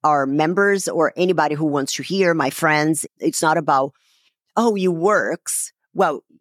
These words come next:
just because it works now, because you're losing fat fast and furiously, does not mean that it's gonna be something that you're gonna be able to sustain. So it's not just about the now, it's about the, the after now,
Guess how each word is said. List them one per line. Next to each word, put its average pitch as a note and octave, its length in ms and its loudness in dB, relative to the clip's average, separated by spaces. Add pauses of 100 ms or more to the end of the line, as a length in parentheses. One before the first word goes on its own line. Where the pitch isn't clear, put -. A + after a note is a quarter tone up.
(240)
just F3+ 220 -2
because E3 300 0
it E3+ 100 2
works D3+ 420 -2
now, D#3 760 0
because D3+ 400 -2
you're C#3 280 2
losing C#3 920 0
fat C3 500 -2
fast - 440 -2
and C3 120 0
furiously, C3+ 720 0 (520)
does D#3 220 0
not D#3 160 2
mean E3+ 320 2
that D3 120 0
it's C#3+ 120 -6
gonna D3 160 0
be C3+ 100 -4
something C#3+ 340 -2
that C#3 100 0
you're C3+ 100 0
gonna C#3 140 0
be C3+ 120 -2
able C3 160 -2
to - 80 -4
sustain. - 560 -4
So - 200 -6
it's D#3 140 -6
not E3+ 140 2
just E3 200 -2
about C3 260 0
the C3+ 80 -2
now, C3+ 280 0
it's D3+ 120 -2
about C3+ 380 0
the, C3 300 2 (560)
the D#3+ 180 2
after E3 380 2
now, F#2+ 280 0